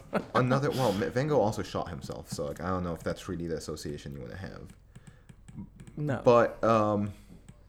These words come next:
Speaker 2: another, another example in, like, how fucked art is with money is, I just remembered, actually, Jeff Koons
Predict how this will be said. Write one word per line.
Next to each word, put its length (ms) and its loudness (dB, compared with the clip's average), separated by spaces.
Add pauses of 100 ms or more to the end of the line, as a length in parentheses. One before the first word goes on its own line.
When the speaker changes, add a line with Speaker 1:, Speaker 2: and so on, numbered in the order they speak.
(680)
Speaker 2:
another, 360 4
another 280 2
example 420 0
in, 60 0
like, 120 -4
how 180 -4
fucked 540 -4 (160)
art 260 -2
is 240 -4
with 200 -8
money 380 -4 (720)
is, 320 0
I 100 -4
just 220 -6
remembered, 340 -4
actually, 300 -6
Jeff 320 -6
Koons 520 -6